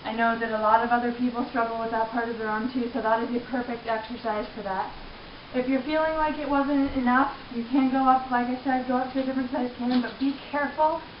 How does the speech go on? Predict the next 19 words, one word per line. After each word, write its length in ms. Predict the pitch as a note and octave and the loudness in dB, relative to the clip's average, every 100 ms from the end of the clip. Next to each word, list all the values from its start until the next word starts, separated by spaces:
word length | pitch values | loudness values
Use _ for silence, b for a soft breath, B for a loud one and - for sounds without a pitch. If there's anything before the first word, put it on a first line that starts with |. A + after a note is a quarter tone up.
| - | -8
If 180 | C4 B3 | -6 -2
you 120 | C4+ | 2
are 260 | C4+ B3+ F#3+ - | 4 4 -2 0
just 400 | B3 B3+ - - - | 2 2 -2 -12 -2
starting 400 | C#4+ C4+ C4+ B3 | 2 4 4 2
out, 240 | A3+ B3+ | 4 2
you 160 | B3 B3 - | 2 -2 2
don't 260 | B3 C4 | 4 4
wanna 240 | C4 C4+ C4+ | 4 4 4
overdo 580 | A#3+ A#3+ B3+ - B3 B3 | 2 2 2 2 4 4
it 120 | B3+ | 4
your 240 | B3 A#3+ - | 0 -2 -4
first 240 | A#3 A#3 - - | -6 -6 -8 -2
time 280 | B3 A#3+ A#3+ | 0 2 2
exercising 800 | A#3 A#3 C4 B3 B3+ B3+ B3+ B3+ | 0 -2 -8 -2 0 0 0 2
in 80 | B3+ | 2
a 80 | |
long 300 | B3+ B3+ B3+ B3 | 2 2 0 -2
time, 340 | B3+ B3+ B3 | -4 -2 -4